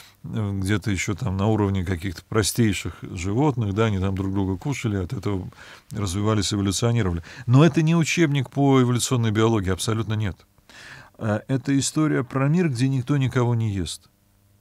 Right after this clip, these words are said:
Как нам понимать этот мир? Как, э, далекое прошлое планеты Земля, где уже есть человек, но еще никто никого не ест. Ну, нам трудно себе это представить. Или некий прекрасный мир, где нет необходимости никого есть, потому что,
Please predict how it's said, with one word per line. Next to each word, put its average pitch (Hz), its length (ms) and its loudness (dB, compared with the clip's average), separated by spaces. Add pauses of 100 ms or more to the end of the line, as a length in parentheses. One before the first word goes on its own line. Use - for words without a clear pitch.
(100)
Как 131 220 -4
нам 110 140 0
понимать 101 400 -4
этот - 240 -14
мир? 98 260 -14 (800)
Как, 117 300 0
э, 117 160 -4
далекое 120 460 2
прошлое 123 380 -2
планеты 117 440 0
Земля, 123 340 0
где 131 140 0
уже 107 200 0
есть 113 200 2
человек, 120 420 2
но 120 80 0
еще 113 220 -2
никто 107 240 -2
никого 104 340 -2
не 101 200 -2
ест. 92 260 -6
Ну, 113 240 -2 (440)
нам 113 380 -2
трудно 120 300 2
себе 98 280 0
это 92 140 -2
представить. 95 560 -8
Или 139 180 2
некий 127 420 0 (560)
прекрасный 131 720 0
мир, 180 300 2
где 113 440 -2
нет 147 340 4
необходимости 104 720 0
никого 110 480 -2
есть, 147 300 -2
потому 110 400 -4
что, 113 320 -4